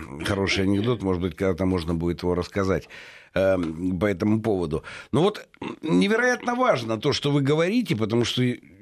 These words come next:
поскольку я вот тоже получал историческое образование, но при этом у меня сфера увлечения, конечно,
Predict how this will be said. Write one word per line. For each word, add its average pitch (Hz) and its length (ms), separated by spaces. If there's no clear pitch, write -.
поскольку 135 440
я 147 180
вот 139 240
тоже 156 240
получал 143 480
историческое 143 600
образование, 170 720
но 175 280
при 185 320
этом 196 320
у 151 60
меня 160 340
сфера 156 400
увлечения, 147 800
конечно, 135 560